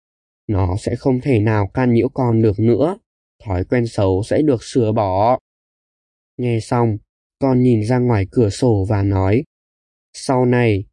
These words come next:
mình sẽ không bao giờ cắn móng tay nữa." Dường như thứ xấu xa kia đang ở ngoài xem và từ ngày hôm đó,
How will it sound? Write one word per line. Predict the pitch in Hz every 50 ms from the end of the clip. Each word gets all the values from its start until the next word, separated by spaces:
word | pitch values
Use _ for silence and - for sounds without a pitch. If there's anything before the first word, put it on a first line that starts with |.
| -
mình | 139 143 139 135 135 127
sẽ | 123 - 151 -
không | - 175 175 170 170
bao | 170 165 160
giờ | 151 147 147 139 127 120 -
cắn | 120 110 110 107 107
móng | 104 101 107 131 -
tay | 139 131 127 127
nữa." | 127 135 135 156 180 196 - _ _ _ _ _ _ _ _ _ _ _ _ _ _ _ _ -
Dường | 127 127 135 127 110 110 117
như | 131 139 139 135 131 127 127 - -
thứ | - 139 131 123
xấu | - - 120 107 113
xa | - - 160 147 139 -
kia | - 156 147 147 139 131
đang | 139 139 139 123
ở | 139 147 120
ngoài | 104 110 117 113 107 107
xem | - - 135 127 127 120 117 123 - _ _ -
và | 135 123 117
từ | - - 127 120
ngày | 110 113 117 110 101 95
hôm | 92 120 123 120 123 117
đó, | 90 95 98 95 98 135